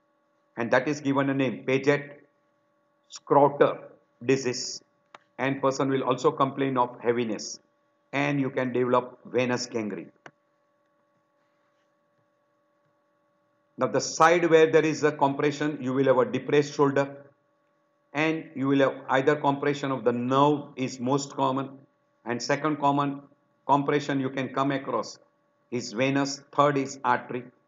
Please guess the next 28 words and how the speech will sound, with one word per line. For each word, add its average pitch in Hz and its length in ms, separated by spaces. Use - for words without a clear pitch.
But - 320
arterial 156 420
compression 147 540
will 139 180
be 135 60
more 135 320
common 143 300
with 139 140
scalenus 139 600
anticus 135 480
triangle 127 400
compression 123 560
in 113 160
that 113 200
area 123 360
and 156 200
because 139 300
of 131 120
cervical 120 480
rib, 104 260
because 113 260
these 156 220
two 147 160
diseases 131 360
are 110 160
very, 113 280
very 117 160
common. 92 320